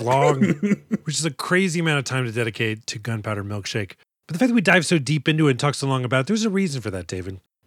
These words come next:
Speaker 1: And it, it's kind of also the reason why when I look at it on the list, I'm always like, "Huh, eighteen, interesting." 'Cause it's one of those movies, like, the fact that it's above Desperado,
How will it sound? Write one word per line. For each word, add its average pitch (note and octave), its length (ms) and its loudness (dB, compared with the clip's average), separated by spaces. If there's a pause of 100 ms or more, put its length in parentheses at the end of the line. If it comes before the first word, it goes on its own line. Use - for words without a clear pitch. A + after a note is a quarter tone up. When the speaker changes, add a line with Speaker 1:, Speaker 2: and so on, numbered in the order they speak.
(100)
Speaker 1:
And D#3 160 2
it, F3+ 120 0
it's E3 240 -4
kind G3+ 220 -2
of G3 60 -2
also F#3 200 0
the D3 80 0
reason C#3 380 -2
why B2 540 0 (260)
when D#3 140 2
I D3+ 60 2
look C#3+ 200 0
at D3 140 2
it B2+ 40 0
on C3 120 2
the A#2 100 0
list, A2+ 400 0
I'm B2 100 -2
always B2+ 200 0
like, A#2+ 100 -2
"Huh, C#3 460 0 (220)
eighteen, C#3 640 -2
interesting." G#2 640 -4 (460)
'Cause F3+ 120 0
it's A#3 120 0
one A#3 80 4
of G#3+ 60 6
those E3+ 120 4
movies, D3 400 2
like, C#3+ 140 2
the C3+ 80 -2
fact D#3 240 2
that B2 160 2 (260)
it's - 180 0
above B2 300 2
Desperado, A#2 720 0